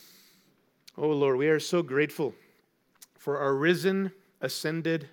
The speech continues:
exalted, returning Lord Jesus Christ.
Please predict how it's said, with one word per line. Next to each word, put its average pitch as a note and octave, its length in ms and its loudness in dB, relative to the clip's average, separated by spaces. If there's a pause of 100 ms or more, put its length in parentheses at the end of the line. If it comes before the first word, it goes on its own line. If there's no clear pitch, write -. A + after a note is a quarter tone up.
exalted, C#3 680 -6 (340)
returning C#3+ 600 -10 (520)
Lord C#3 260 -2
Jesus B2 340 -10
Christ. - 560 -12